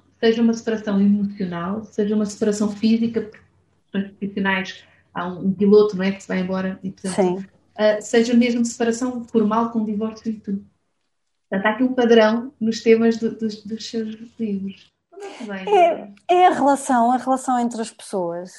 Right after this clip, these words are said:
Speaker 2: eh, que no fundo é aquilo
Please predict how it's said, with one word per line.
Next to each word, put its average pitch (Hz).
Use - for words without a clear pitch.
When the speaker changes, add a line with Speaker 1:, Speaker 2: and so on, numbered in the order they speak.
Speaker 2:
eh, 180
que -
no 247
fundo 233
é 254
aquilo 226